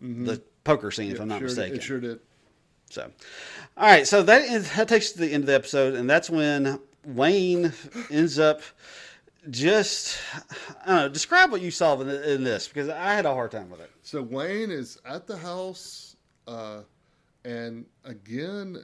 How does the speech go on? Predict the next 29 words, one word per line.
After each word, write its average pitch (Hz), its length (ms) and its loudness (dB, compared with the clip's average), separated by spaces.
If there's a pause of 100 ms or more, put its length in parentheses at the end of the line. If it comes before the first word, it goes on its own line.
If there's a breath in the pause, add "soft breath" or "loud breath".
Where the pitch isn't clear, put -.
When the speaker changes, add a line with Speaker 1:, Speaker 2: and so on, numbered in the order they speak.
(480)
Speaker 1:
I - 140 -20
guess 151 480 -16
somehow, 170 760 -14 (300)
like, 117 240 -16 (160)
feels 208 520 -10
something. 131 600 -10 (640)
Speaker 2:
Yes, 233 440 2
I 190 80 4
know, 226 180 4
and 196 100 6
I 226 60 8
don't 349 200 2
know 269 120 6
what 247 240 4
it 226 80 0
is, 185 300 2
Speaker 1:
Yeah. 131 60 -6
Speaker 2:
but 165 120 -4
something 339 360 -2
happens, 160 500 -4
and 165 140 -4
then, 170 80 -2
like, 170 260 -4
it, 208 200 -12
he 185 160 -6
reacts 233 380 -4
to 120 120 -12
it. 104 200 -12
Speaker 1:
Yeah, 131 220 -6